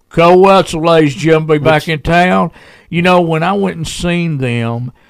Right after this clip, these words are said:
Speaker 1: uh, at Songbirds last year with Muscadine Bloodline,
Speaker 2: Right.
Speaker 1: what a show! Those two bands put on a show.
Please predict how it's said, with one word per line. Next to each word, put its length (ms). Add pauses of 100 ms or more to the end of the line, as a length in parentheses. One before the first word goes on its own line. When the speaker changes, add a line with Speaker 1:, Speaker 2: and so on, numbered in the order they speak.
(360)
Speaker 1:
uh, 800
at 220
Songbirds 720
last 460
year 200
with 120
Muscadine 640
Bloodline, 380
Speaker 2:
Right. 220
Speaker 1:
what 180
a 60
show! 560 (420)
Those 360
two 240
bands 420
put 200
on 200
a 40
show. 360